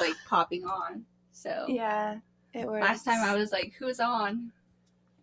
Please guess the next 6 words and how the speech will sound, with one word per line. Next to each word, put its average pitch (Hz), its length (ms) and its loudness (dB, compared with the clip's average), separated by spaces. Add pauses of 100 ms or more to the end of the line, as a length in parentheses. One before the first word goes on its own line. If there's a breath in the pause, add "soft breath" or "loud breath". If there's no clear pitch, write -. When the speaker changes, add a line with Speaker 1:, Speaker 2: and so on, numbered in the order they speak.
(420)
Speaker 2:
I'm 247 120 4
trying 302 260 6
to, 302 180 4 (3000 loud breath)
where 254 180 -2
do 302 60 0
you 311 300 2